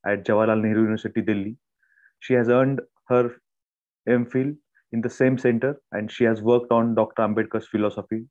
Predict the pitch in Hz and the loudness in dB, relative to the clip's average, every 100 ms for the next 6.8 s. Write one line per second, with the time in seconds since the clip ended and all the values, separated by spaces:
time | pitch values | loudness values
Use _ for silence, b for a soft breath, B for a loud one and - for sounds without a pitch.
0 | 101 104 104 98 101 98 _ _ _ _ | -2 -2 0 0 -2 -2 _ _ _ _
1 | 85 87 87 - 80 101 - 107 107 101 | -8 -6 -6 -2 0 -2 0 0 0 -4
2 | 95 107 - _ _ _ b b _ _ | -4 -8 -10 _ _ _ b b _ _
3 | _ _ _ _ _ - - 123 117 123 | _ _ _ _ _ -12 0 2 2 0
4 | 117 - 117 113 147 147 - - b b | -4 -4 -2 0 2 2 0 -14 b b
5 | b - 117 123 127 127 123 123 120 127 | b 0 2 4 4 2 2 2 2 0
6 | 123 120 110 120 123 - 127 127 | 0 -2 0 -2 -2 -2 -4 -4